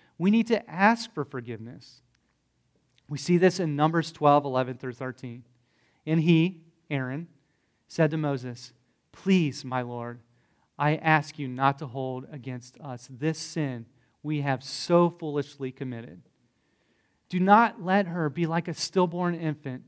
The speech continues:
coming from its mother's womb with its flesh half eaten away." So Moses cried out to the Lord, "Please, God, heal her." Aaron asked Moses, the mediator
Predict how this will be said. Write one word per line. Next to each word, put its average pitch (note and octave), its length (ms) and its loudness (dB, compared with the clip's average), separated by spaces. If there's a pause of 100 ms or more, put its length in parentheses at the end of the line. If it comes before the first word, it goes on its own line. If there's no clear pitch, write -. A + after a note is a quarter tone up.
coming F#3+ 360 -2
from D#3+ 240 -4
its C#3 160 -10 (360)
mother's F3 460 0
womb C3 380 -8 (580)
with E3 160 0
its F#3+ 140 4
flesh C#3 400 0
half C3 320 -4
eaten C#3 180 -10
away." B2 440 -10 (1160)
So D#3+ 160 2
Moses D3+ 340 0
cried E3+ 340 4
out E3 180 4
to E3+ 80 -12
the E3 120 -4
Lord, A#2 360 -10 (640)
"Please, E3 360 0
God, A2 400 -6 (500)
heal B2+ 280 -8
her." A2+ 260 -16 (1120)
Aaron G3 300 6
asked E3 420 2
Moses, C3+ 540 -4
the C3 80 -12
mediator B2+ 800 -4